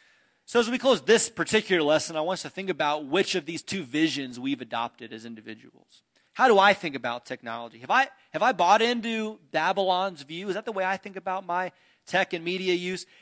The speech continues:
Am I operating under the basic principle, "If I can, I will"? You know, just because something is possible and available and even affordable doesn't mean we should get it or use it or adopt it.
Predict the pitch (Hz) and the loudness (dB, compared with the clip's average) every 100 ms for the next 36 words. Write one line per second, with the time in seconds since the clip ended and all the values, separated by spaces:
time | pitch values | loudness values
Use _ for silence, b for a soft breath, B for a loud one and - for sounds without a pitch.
0 | - 208 269 269 277 254 262 240 240 226 | -2 4 8 8 6 6 6 4 2 2
1 | 233 202 151 226 208 208 - 214 - 202 | 2 2 2 0 0 -2 0 0 0 0
2 | 190 180 160 - 196 202 208 165 156 170 | 2 2 0 -2 -2 0 0 0 0 2
3 | 214 233 202 b b _ _ _ _ _ | 0 -2 -10 b b _ _ _ _ _
4 | _ _ _ _ _ _ _ _ _ _ | _ _ _ _ _ _ _ _ _ _
5 | - 254 247 302 - 339 311 262 240 254 | -2 2 4 4 2 2 4 2 0 -2
6 | 175 - 196 233 - 233 226 226 214 185 | -4 0 2 2 0 0 2 2 -2 -6
7 | 160 131 160 208 196 185 190 165 202 214 | -8 0 2 2 0 -2 -4 -4 -8 -8
8 | 151 - 196 156 120 117 127 _ _ _ | -8 -4 -2 -2 -4 -14 -20 _ _ _
9 | _ _ _ _ _ _ _ _ _ - | _ _ _ _ _ _ _ _ _ 2
10 | 277 349 349 311 240 - 262 220 285 139 | 2 4 2 4 4 2 2 2 2 -2
11 | - _ _ - 185 190 269 254 151 120 | -8 _ _ 0 0 2 2 2 -2 -8
12 | - 180 208 254 247 - 113 | -2 0 2 2 2 -2 -16